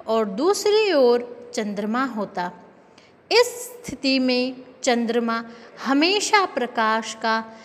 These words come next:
संपूर्ण, संपूर्ण शब्द से तात्पर्य है बच्चों पूरा, यानी कि चंद्रमा हमेशा प्रकाश का पूरा गोला दिखाई देता। सूर्य की किरणें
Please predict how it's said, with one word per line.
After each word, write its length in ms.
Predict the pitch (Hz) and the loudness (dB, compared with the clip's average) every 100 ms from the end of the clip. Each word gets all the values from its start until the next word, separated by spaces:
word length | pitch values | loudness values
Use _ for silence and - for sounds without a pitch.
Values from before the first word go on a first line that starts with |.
| - - | -20 -16
संपूर्ण, 800 | - - 330 330 330 330 233 190 | -4 4 4 4 0 0 0 -4
संपूर्ण 960 | 170 - - - - 214 208 277 370 466 | -10 -16 -16 -8 -2 -2 0 0 0 -2
शब्द 380 | - 381 226 208 | -2 -2 -2 -6
से 220 | - 240 | -4 -4
तात्पर्य 640 | 240 208 202 - 202 196 | 0 0 0 -2 -4 -2
है 160 | 190 202 | -2 -4
बच्चों 580 | 185 196 - - 349 523 - - - - - | -4 -6 -8 -4 -2 -2 -4 -20 -20 -20 2
पूरा, 420 | 370 392 359 160 - - - - - - - 277 | 6 8 6 4 0 -16 -20 -20 -20 -20 -10 -4
यानी 400 | 220 214 214 233 | 0 0 0 -4
कि 200 | 233 339 | -4 -8
चंद्रमा 560 | - 285 220 214 240 | -4 -4 -2 -2 -2
हमेशा 720 | 427 381 294 277 247 - 247 226 - - - - | -2 -2 -2 0 0 0 0 -2 -10 -18 -10 -4
प्रकाश 600 | 277 285 392 427 403 - | 0 4 6 6 2 0
का 100 | 277 | 0
पूरा 540 | 254 240 233 220 226 220 | 0 -2 -4 -2 0 -2
गोला 420 | 185 214 220 294 | 0 0 2 0
दिखाई 560 | 294 302 - 226 208 | 0 -8 -8 -6 -6
देता। 460 | 196 196 196 185 175 - - - - - _ - - | -6 -8 -6 -6 -6 -10 -20 -20 -20 -20 _ -20 0
सूर्य 380 | 381 427 480 453 - | 6 8 8 4 2
की 160 | 311 | -2
किरणें 600 | 285 262 240 247 240 240 | -2 -4 -2 0 0 -4